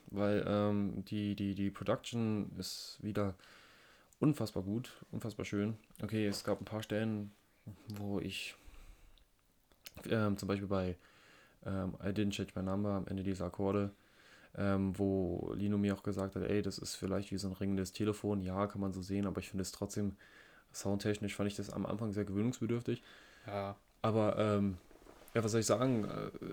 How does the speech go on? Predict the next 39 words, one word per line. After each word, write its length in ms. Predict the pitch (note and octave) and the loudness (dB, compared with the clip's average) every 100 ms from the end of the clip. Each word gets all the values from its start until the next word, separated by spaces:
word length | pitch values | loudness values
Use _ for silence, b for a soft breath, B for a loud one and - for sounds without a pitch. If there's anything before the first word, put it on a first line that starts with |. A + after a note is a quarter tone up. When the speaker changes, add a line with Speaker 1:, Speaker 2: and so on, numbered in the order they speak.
| - - | -6 -6
Speaker 1:
die 140 | G#2+ | -4
Production 420 | G2+ A2 A2 - | 2 6 6 4
in 80 | A2+ | 2
den 120 | A2 | 2
Alben 200 | G2+ A2+ | 2 2
ist 240 | G#2+ - - - | 2 -2 -6 -10
generell 400 | G#2 G2 A#2 G2+ | 2 4 4 2
extrem 320 | F#2 - A2+ G#2 | 0 0 -2 2
gut 240 | A2+ B2 | 2 2
und 80 | G#2 | 0
vor 180 | - - | -2 0
allem 300 | G#2 G#2+ G#2 | 2 2 2
in 60 | |
der 100 | G#2 | 0
zweiten 280 | G2+ A2 G2+ | 0 0 2
Hälfte 480 | G2+ A2+ - A2 G#2 | 2 2 2 2 2
diese, 420 | G2 G2+ G2+ G2+ | 2 2 4 4
diese 240 | F#2+ G2 G2 | 2 0 2
Überleitung 560 | A2 A2 F#2+ G2 F#2+ | 2 4 2 2 0
zwischen 200 | G2 F#2+ | 0 -2
den 80 | F#2+ | -4
Songs 320 | F#2 G2+ G2+ | -2 0 0
ist 240 | F#2 F2+ - | -2 -8 -4
wunderbar. 400 | G2 G2 F#2 F#2 | -2 0 0 0
Also 340 | F#2+ F#2+ F#2+ F#2+ | 0 0 -2 0
wie 160 | G#2 | 0
aus 160 | F#2 G2 | 0 0
Not 160 | G#2 G#2 | 0 0
My 60 | |
Responsibility 760 | G2 F#2+ G2+ G2 G2 G2+ G2+ G2 | -2 -2 -4 0 0 2 2 0
dieses 360 | F#2 F#2+ F#2 B B B B B B - | -2 -4 -6 B B B B B B -4
dröhnende 360 | G2 A2 G#2 | 2 4 4
Instrumente 720 | G#2 G2+ G2+ G2+ G#2 A2 G2+ | 2 2 0 2 2 2 2
dann, 420 | G2+ G2 G2+ G2 E2+ | 2 2 2 0 0
ähm, 300 | F#2 F#2+ F#2+ | 0 0 0
genutzt 380 | G2 G2+ - G#2+ | 0 0 0 2
wurde 220 | G#2 G2+ | 2 2
in 60 | |
Overheated, 560 | F2+ F#2+ F#2+ G2 G2 | 0 0 0 2 0